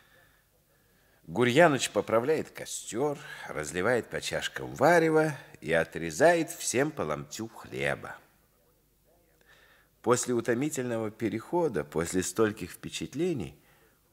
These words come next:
ужин у костра под охраной дремлющих елей кажется самым желанным.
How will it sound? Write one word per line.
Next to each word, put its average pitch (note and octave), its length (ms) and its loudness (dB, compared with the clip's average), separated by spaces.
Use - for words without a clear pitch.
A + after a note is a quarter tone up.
ужин C3+ 520 2
у F#2 120 2
костра C3+ 920 -2
под B1 160 -10
охраной E2 580 0
дремлющих D2+ 760 -6
елей C#2+ 500 -4
кажется B2+ 680 -6
самым G#2 540 -6
желанным. B1 680 -12